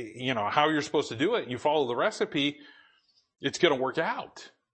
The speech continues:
So when we look at this, we, you know, there's a lot of things that man devises in his, in, in his life that he says, "Well, I'm gonna do this, and this is what's gonna happen," and so on and so forth.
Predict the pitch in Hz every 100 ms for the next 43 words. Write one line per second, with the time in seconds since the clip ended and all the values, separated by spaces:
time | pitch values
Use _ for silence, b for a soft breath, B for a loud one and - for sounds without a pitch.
0 | _ _ _ _ _ _ _ _ _ _
1 | _ - 190 190 180 185 165 220 277 175
2 | 165 151 175 156 165 160 151 147 196 254
3 | 208 233 202 156 147 180 226 175 143 170
4 | 240 185 147 139 143 139 143 147 147 147
5 | 147 135 147 139 127 151 220 175 - 143
6 | 143 123 156 135 - 175 131 139 143 196
7 | 180 151 156 190 170 135 160 196 143 147
8 | 139 147 151 175 135 120 113 175 147 131
9 | 185 202 - -